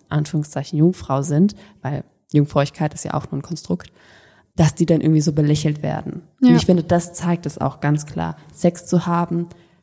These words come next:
Speaker 1: hat eine Art von Wert in
Speaker 2: Ja.
Speaker 1: unserer Gesellschaft. Und ein weiteres Resultat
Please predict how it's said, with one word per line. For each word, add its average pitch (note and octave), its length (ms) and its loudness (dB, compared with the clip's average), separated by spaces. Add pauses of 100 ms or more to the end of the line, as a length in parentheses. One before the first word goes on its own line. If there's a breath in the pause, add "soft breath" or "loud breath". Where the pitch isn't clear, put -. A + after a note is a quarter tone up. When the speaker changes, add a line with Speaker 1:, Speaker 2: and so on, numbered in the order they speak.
Speaker 1:
hat E3 220 0
eine D#3+ 180 2
Art D3+ 180 -4
von D3 240 -2
Wert C#3+ 480 -4 (140)
in C4 100 4
Speaker 2:
Ja. B3 80 6
Speaker 1:
unserer C#3 200 -4
Gesellschaft. - 680 -10 (540)
Und C#4 380 4
ein D#3+ 120 6
weiteres F3+ 360 2
Resultat - 680 -6